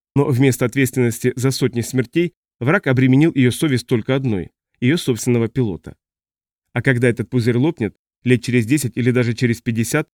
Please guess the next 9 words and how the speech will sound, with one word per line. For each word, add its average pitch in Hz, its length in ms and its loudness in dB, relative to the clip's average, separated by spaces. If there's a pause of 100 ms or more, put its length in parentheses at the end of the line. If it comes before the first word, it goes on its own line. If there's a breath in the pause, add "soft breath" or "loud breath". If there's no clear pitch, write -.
(200)
война 139 300 2
уже 135 180 2
будет 139 260 0
фактом 123 380 -2
истории. 90 440 -6 (400)
Одно 123 300 2
мгновение 113 540 2
для 110 160 0
них, 160 220 2